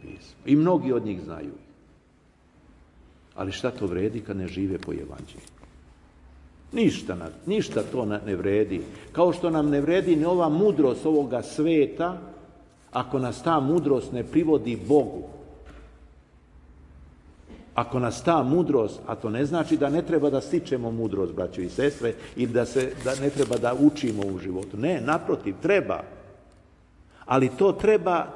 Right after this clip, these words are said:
tu učenost i ovoga sveta da usmerimo ka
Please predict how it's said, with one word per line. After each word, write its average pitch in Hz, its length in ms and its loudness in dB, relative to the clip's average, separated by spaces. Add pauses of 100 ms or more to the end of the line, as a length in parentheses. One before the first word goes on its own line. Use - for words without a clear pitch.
(200)
tu 185 300 2
učenost 175 640 0
i 151 120 6
ovoga 185 400 2
sveta 160 680 -2 (300)
da 131 160 0 (100)
usmerimo 127 1000 2 (2250)
ka 113 120 0